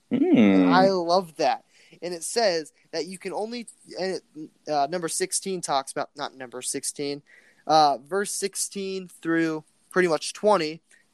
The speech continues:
Speaker 2: uh, it says the only way to actually tell is by their fruits.
Speaker 1: Yep.
Speaker 2: And the, I'm guessing that's the fruit of the Spirit is what that's talking about.
Speaker 1: Well, I, I mean,
Speaker 2: And
Speaker 1: I
Speaker 2: then
Speaker 1: think
Speaker 2: it
Speaker 1: there's
Speaker 2: also talks about, like, there's more to that than, but I think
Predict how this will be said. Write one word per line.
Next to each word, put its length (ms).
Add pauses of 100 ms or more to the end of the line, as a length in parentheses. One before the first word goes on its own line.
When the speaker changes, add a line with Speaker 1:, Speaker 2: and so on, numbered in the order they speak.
(120)
Speaker 2:
uh, 280
it 100
says 460
the 60
only 180
way 160
to 200
actually 480
tell 580 (200)
is 220
by 180
their 220
fruits. 680 (240)
Speaker 1:
Yep. 100
Speaker 2:
And 100
the, 60 (140)
I'm 140
guessing 320
that's 140
the 80
fruit 220
of 60
the 60
Spirit 540 (400)
is 180
what 200
that's 200
talking 240
about. 300 (360)
Speaker 1:
Well, 320
I, 200 (120)
I 40
mean, 180
Speaker 2:
And 40
Speaker 1:
I 60
Speaker 2:
then 80
Speaker 1:
think 100
Speaker 2:
it 40
Speaker 1:
there's 80
Speaker 2:
also 360
talks 400
about, 300
like, 300 (960)
there's 180
more 220
to 120
that 240
than, 240
but 80
I 80
think 360